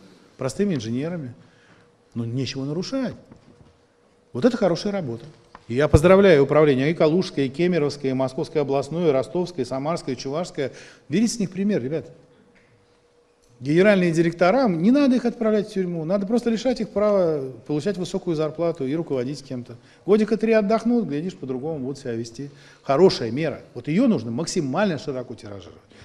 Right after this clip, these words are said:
Я прошу вас это делать. Шестнадцатая тема, шестнадцатый слайд. Я хочу сказать, что мы за эти шесть лет, э, сделали решительный шаг по формированию организованного рынка и зрелого рынка на, по нефтепродуктам. Биржа.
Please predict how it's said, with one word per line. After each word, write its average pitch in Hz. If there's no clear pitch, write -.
Я 139
прошу 151
вас 180
это 135
делать. 127
Шестнадцатая 143
тема, 208
шестнадцатый 151
слайд. 196
Я 147
хочу 160
сказать, 180
что -
мы 170
за 170
эти 170
шесть 160
лет, 175
э, 135
сделали 147
решительный 131
шаг 180
по 147
формированию 147
организованного 135
рынка 143
и 127
зрелого 131
рынка 139
на, 127
по 127
нефтепродуктам. 120
Биржа. 135